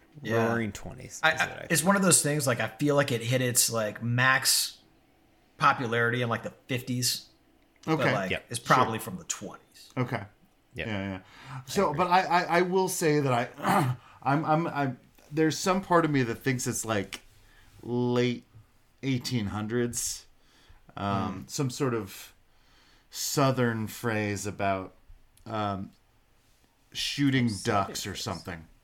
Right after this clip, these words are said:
Speaker 1: Yeah.
Speaker 3: We're gonna, and then somehow it turns into something else. We gotta get outta here quickly 'cause we're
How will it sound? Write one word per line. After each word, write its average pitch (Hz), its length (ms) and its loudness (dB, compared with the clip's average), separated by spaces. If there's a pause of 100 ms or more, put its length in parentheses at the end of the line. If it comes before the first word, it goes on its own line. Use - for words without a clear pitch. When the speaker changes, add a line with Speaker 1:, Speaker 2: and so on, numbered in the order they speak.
(320)
Speaker 1:
Yeah. 104 120 -8
Speaker 3:
We're 104 100 -2
gonna, 104 260 -4 (1120)
and 120 160 2
then 120 140 4
somehow 127 420 2
it 113 80 -2
turns 120 320 0
into 101 220 -2
something 101 400 -4
else. 87 340 -8
We 113 60 -6
gotta 123 160 0
get 113 260 0
outta 113 260 2
here 104 200 -6
quickly 104 580 -6
'cause 95 260 -10
we're 95 300 -4